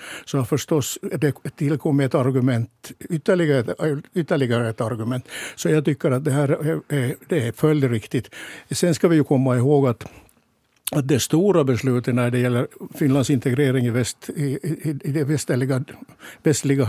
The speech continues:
demokratierna, det var E U-beslutet. Och E U är ett överstat-, E U är ett överstatligt organ, alltså fattar beslut på, på alla medlemsländers vägnar. Det här är ett interstatligt organ som inte alls är lika bindande. Så det ska vi komma ihåg.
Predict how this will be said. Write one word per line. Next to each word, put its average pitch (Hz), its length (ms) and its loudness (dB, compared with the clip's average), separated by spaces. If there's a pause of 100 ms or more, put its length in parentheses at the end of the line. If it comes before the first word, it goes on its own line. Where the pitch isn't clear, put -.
demokratierna, 127 880 2 (280)
det 151 120 2
var 139 160 2
E 127 180 4
U-beslutet. 123 720 -2 (380)
Och 127 180 2
E - 20 4
U 165 220 4
är 127 40 4
ett 113 100 -2
överstat-, 135 600 2 (100)
E 165 100 2
U 160 180 4
är 143 40 4
ett 113 120 -4
överstatligt 131 600 0
organ, 113 320 -2
alltså 110 180 -4
fattar 135 320 -4
beslut 127 500 -2 (300)
på, 151 80 0
på 147 360 -2
alla 156 220 0
medlemsländers 123 920 -2
vägnar. 117 280 -4 (480)
Det 139 60 0
här 147 120 4
är 147 40 4
ett 139 100 0
interstatligt 131 720 0
organ 120 300 0
som 135 160 2
inte 135 220 0
alls 135 160 0
är 131 60 4
lika 127 260 2
bindande. 123 600 0 (440)
Så - 120 -6
det 147 120 4
ska - 140 0
vi 139 100 4
komma 117 340 0
ihåg. 117 320 -4